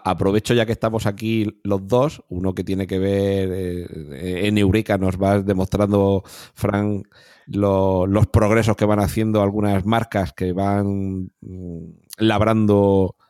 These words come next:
el terreno para la, para el curso de la historia, y Paco, que con Plug and,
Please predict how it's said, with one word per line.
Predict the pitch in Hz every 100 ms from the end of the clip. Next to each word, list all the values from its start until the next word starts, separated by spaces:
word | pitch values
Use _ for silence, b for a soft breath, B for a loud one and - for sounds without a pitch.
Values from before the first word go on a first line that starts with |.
| _
el | 101 98 92
terreno | 98 110 104
para | 98 101
la, | 98 98 95 92 92 92 90 82 82
para | 101 104
el | 92
curso | 113 107
de |
la | 101
historia, | 90 123 120 92 87 B B B B -
y | 101 98 95 95 92
Paco, | 107 110 110 107 98
que | 101 92
con | 101 95
Plug | - 110 107
and, | 104 101 101 101 98 92